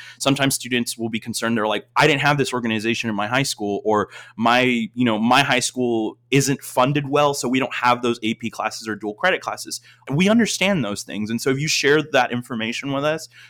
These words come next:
just know that, that we'll take that into consideration, right?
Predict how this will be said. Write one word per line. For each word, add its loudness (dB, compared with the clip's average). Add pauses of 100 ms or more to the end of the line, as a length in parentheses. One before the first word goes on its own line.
just -2
know 4
that, 2
that 2 (440)
we'll 4
take -2
that 2
into -2
consideration, -6
right? -2